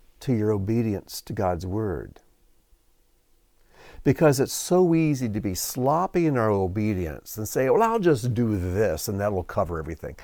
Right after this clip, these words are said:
That will cover my obligation." And he says, "Don't do that." Because when you do that,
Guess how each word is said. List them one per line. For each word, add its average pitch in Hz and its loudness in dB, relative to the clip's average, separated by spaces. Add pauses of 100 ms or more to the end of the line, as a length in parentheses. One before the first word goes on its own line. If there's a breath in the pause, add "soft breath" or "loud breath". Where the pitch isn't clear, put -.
(240 loud breath)
That 220 2
will 156 6
cover 117 0
my 92 -2
obligation." 71 -6 (2250 soft breath)
And 135 -2
he 175 0
says, 196 -2
"Don't 226 2
do 233 -2
that." - -10 (840 soft breath)
Because 156 2 (120)
when 143 2
you 131 4
do 180 2
that, 82 -4